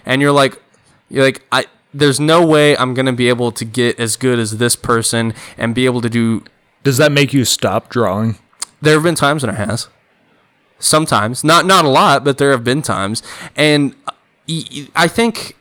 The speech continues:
Speaker 1: the, that whole idea of comparing yourself to, uh, people or, y-, you know, different artists online or, or anything on, on social media, comparing yourself to these people that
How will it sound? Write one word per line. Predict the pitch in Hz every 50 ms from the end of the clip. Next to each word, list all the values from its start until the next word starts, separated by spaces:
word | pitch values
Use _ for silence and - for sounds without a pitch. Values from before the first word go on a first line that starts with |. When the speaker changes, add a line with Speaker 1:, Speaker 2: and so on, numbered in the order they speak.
| _ -
Speaker 1:
the, | 143 139 127 156 160 160 131
that | 127 151 160 170 - 147
whole | - 156 160 156 143
idea | 101 131 131 127 123 123 123 123 120 117 113 107
of | - 101 117 113 - -
comparing | 120 107 - 131 131 131 131 127
yourself | 120 120 - - 127 120 120 117 - - - - - - - - _ _
to, | - - - 127 117 117 117 107 -
uh, | 107 113 113 107 107 107 104
people | - - - - 151 139 - 143 139 131 123 120 107 - -
or, | - 120 120 117 113 110 110 107
y-, | 104
you | 85 104 117 98 82 117 120 120
know, | 117 110
different | 113 123 117 - 110 -
artists | 110 117 123 123 120 117 - - -
online | - 117 117 113 110 107 107 107 110 113 117 117 117
or, | 107 104 101 - - - - - - -
or | - 117 -
anything | 143 156 165 165 143 - 143 127 117
on, | 113 113 113 113 98 - _ -
on | - 120 127 123 120 113 113 110
social | - - 139 131 123 - 117 110
media, | 110 117 127 127 120 110 110
comparing | - - 117 - 139 156 165 170 156
yourself | 139 - - 151 143 139 - -
to | - 131
these | 127 123 -
people | - - 147 143 - 131 120 113 - - - - - -
that | 127 127 123